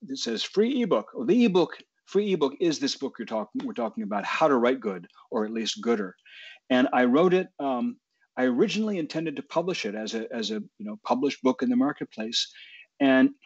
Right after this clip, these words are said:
I decided this year that I wanted to, I just really wanted to get it done and get it out there for my readers, period. So you're right, it's on the house, there's, it's free. Um, it's a hundred and thirty page book. It's like a full size book, but it's,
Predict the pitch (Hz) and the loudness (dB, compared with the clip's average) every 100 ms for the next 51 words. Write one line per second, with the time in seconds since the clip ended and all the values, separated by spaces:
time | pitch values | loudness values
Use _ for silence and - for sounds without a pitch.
0 | - 123 123 - 170 196 135 - 170 - | -2 -2 0 0 2 2 0 0 0 2
1 | 123 302 123 95 - _ _ - 113 117 | 0 0 0 -4 -14 _ _ -6 0 0
2 | - 113 113 107 131 135 131 131 127 123 | 0 -4 -2 0 0 0 -2 -2 -2 -2
3 | - _ _ _ _ _ - - - 208 | -4 _ _ _ _ _ -20 -10 -4 -2
4 | - 170 147 143 127 117 120 131 131 123 | 0 0 2 2 0 0 0 0 0 2
5 | 123 113 117 117 120 120 - 120 113 _ | 2 2 0 0 0 -2 0 -2 -2 _
6 | _ _ - - 127 131 135 135 147 123 | _ _ -16 0 4 6 6 4 2 0
7 | 117 120 120 123 135 - 107 117 110 107 | 0 0 -2 -2 -4 -4 -2 -2 -2 -4
8 | - - 120 123 107 95 - 113 117 - | -6 -6 -6 -4 -4 -2 -2 -2 -4 -2
9 | 120 120 110 117 104 123 139 123 117 120 | 0 2 2 2 0 2 2 2 0 -2
10 | - 120 107 135 - - 123 117 120 - | -4 -6 -4 -4 -4 -4 -2 0 -2 -6
11 | _ _ _ _ - 110 104 104 - 110 | _ _ _ _ -6 0 2 2 2 0
12 | 104 101 104 127 139 139 139 139 135 131 | -2 0 0 0 -2 0 2 2 2 0
13 | 117 123 127 127 107 104 - 127 120 135 | 2 2 2 -2 -4 -6 -4 -2 0 -2
14 | 123 - 131 - 107 - - | -4 -6 -8 -2 0 0 -2